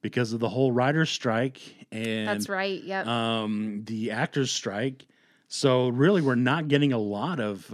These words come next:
Speaker 1: uh, new T V shows, and next year we're not gonna get a lot of new movies. So because, you know, they did, they weren't able to produce
Speaker 2: And it
Speaker 1: them
Speaker 2: takes
Speaker 1: or
Speaker 2: so long.
Speaker 1: It takes so long to do 'em. Yeah.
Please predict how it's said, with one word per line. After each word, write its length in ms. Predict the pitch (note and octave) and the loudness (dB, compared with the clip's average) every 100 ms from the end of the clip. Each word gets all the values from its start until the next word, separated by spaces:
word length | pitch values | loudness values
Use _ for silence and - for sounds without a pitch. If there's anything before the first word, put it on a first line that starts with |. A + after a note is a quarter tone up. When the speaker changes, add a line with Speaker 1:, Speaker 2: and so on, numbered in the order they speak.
| G#2+ | -10
Speaker 1:
uh, 420 | G#2 G2 F2+ F2 - _ _ _ _ _ | -8 -6 -8 -12 -16 _ _ _ _ _
new 140 | C3+ C#3 | 2 2
T 260 | - C#3 | 0 -2
V 140 | B2+ F3 | 0 0
shows, 760 | - B2 G2 G2 A2+ B2+ - - - _ | 0 -2 -2 -2 -4 -8 -12 -16 -20 _
and 240 | A#2 A#2 A2 | -6 -2 0
next 360 | D#3 - - | 0 0 -6
year 140 | B2 A2+ | -6 -2
we're 120 | B2 | 0
not 120 | C#3 | 0
gonna 140 | B2 A#2 | -2 -2
get 120 | A#2+ | -2
a 40 | |
lot 160 | A2+ A2 | -2 -4
of 80 | G2 | -4
new 280 | G#2+ B2 A#2 | -2 -2 -2
movies. 800 | G2+ B2 F#3 - - - - - _ _ _ _ _ _ _ | -2 -2 -4 -8 -14 -14 -14 -14 _ _ _ _ _ _ _
So 280 | - A2+ G2+ | -10 -6 -6
because, 420 | F#2 - G#2 G2+ | -6 -8 -8 -10
you 80 | A2 | -12
know, 60 | G#2+ | -8
they 160 | A2 | -6
did, 180 | A2+ A2 | -6 -8
they 100 | G2+ | -10
weren't 220 | G#2 G#2+ | -10 -8
able 140 | A2 G#2 | -8 -10
to 60 | |
produce 220 | - G2+ A2 | -12 -6 -4
Speaker 2:
And 80 | G3 | -2
it 60 | |
Speaker 1:
them 80 | G2 | 0
Speaker 2:
takes 220 | G#3+ - | 0 0
Speaker 1:
or 20 | - | -2
Speaker 2:
so 140 | G3+ | -2
long. 420 | E3+ E3 E3 F3+ | -2 -4 -6 -8
Speaker 1:
It 80 | F3 | -8
takes 180 | - A2 | -8 -6
so 40 | A#2 | -6
long 160 | G#2+ | -6
to 80 | G2+ | -6
do 160 | G#2 B2+ | -4 -4
'em. 120 | F#2+ _ _ _ | -6 _ _ _
Yeah. 300 | - A#2+ G#2+ | -10 -8 -10